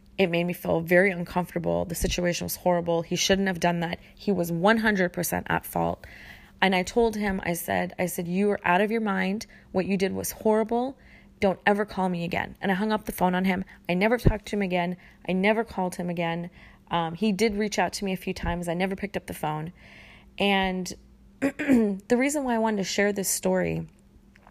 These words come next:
is that he's hundred percent wrong, what he did. And What's been going on lately with the Me Too movement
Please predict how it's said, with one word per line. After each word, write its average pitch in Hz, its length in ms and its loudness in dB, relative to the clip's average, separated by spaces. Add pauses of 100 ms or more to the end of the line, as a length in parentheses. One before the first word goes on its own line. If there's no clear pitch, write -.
(200)
is 208 200 2
that 190 220 0
he's 240 400 2
hundred 285 280 2
percent - 260 -2
wrong, - 300 -8
what 185 140 6
he 165 120 -2
did. - 200 -8 (760)
And 180 460 0 (800)
What's 233 260 2
been 247 160 0
going 262 280 0
on 226 240 -2
lately 202 300 0
with 185 120 -4
the 190 80 0
Me 185 140 0
Too 226 200 -2
movement 208 480 -2